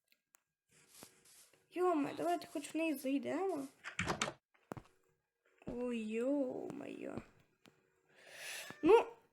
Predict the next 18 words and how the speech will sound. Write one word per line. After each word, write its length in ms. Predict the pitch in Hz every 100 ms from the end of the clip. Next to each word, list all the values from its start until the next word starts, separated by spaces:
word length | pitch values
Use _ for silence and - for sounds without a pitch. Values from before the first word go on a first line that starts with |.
| _ _ _ _ -
тут 200 | 302 415
є 80 | 370
книжні 460 | 370 330 311 302 285
полки 480 | 240 233 233 - 277 _ _ _ -
з 80 | -
книжками. 640 | 285 277 - - 202 - _ _ _ _ _ _ - - -
Ну-ка, 260 | 339 330 285
що 100 | 320
тут 200 | 320 -
ще 140 | 320
за 80 | 294
книжки? 380 | 294 277 294 - _ _ _ _ _ _
О, 100 | - 285 277 262 247 226 208 - - - -
книжка, 540 | 240 254 262 - -
йома, 480 | 226 233 262 339 320
вона 240 | 302 339
вся 380 | 370 - - 440
мокра. 680 | 427 427 440 440 427 302